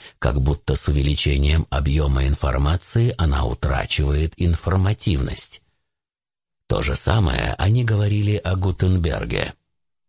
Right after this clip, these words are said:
Никогда перед человеком не открывались такие колоссальные перспективы, как сейчас.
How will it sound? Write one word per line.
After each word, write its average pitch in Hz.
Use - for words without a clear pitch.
Никогда 95
перед 69
человеком 76
не 85
открывались 95
такие 67
колоссальные 64
перспективы, -
как -
сейчас. -